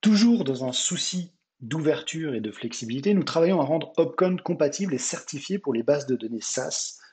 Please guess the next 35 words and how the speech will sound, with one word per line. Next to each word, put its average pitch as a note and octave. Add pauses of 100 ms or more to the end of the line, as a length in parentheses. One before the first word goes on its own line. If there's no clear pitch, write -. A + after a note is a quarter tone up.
chez -
Amazon A#2 (380)
et B2
Azure G2
notamment. F#2+ (1800)
A D3
W C#3+
S D3
ou A2
Amazon C3
R A#2+
D C3
S G3+
et A2
S A#2
Q C3
L A#2+
Azure E3
sont -
des C#3
bases E3
de D3
données C#3+
dites D3
sur -
étagère C#3+ (140)
et D3
managées D3+ (580)
par A#2
A A#2+
W, A2 (220)
par G2+
Amazon F#2+
et B2+
Microsoft. -